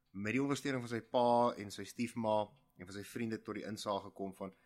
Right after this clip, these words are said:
"Ek gaan 'n dominee word." En hy het toe gaan studeer by die teologiese skool in Burgersdorp. Dominee geword, Anglo-Boereoorlog het uitgebreek, het by die kommandos aangesluit,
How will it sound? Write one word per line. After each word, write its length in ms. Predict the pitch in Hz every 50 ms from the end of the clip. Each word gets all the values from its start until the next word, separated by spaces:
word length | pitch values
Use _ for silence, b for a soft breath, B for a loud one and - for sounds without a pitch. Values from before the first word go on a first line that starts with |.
| b b b b b b b _
"Ek 160 | - 113 110
gaan 180 | - - 110 107
'n 60 | 104
dominee 380 | 101 98 95 92 92 92 87
word." 340 | 82 78 - - _ _ _
En 60 | -
hy 60 | 87 90
het 100 | 95 -
toe 100 | 95 -
gaan 100 | 110 101
studeer 440 | - 110 98 98 104 107 107 113
by 60 | 107 98
die 120 | 104 98
teologiese 480 | - 107 98 95 98 98 104 107 104 -
skool 240 | - - 113 104
in 80 | 98 92
Burgersdorp. 760 | 92 90 87 87 87 - - - 101 110 127 147 151 - _ _ b b b b b b b b b b b b _ _
Dominee 300 | 104 107 107 123 131 123
geword, 520 | - 123 117 117 117 117 117 117 - -
Anglo-Boereoorlog 800 | - 110 110 - 117 107 104 107 117 127 131 127 127 123 127 120
het 120 | 123 120
uitgebreek, 500 | - 107 120 - - 113 110 110 110 104
het 140 | - 95 92
by 60 | 98
die 100 | 92 95
kommandos 500 | - - 98 95 92 98 107 113 110 -
aangesluit, 680 | - - 113 110 - - - - 117 120 139 175 -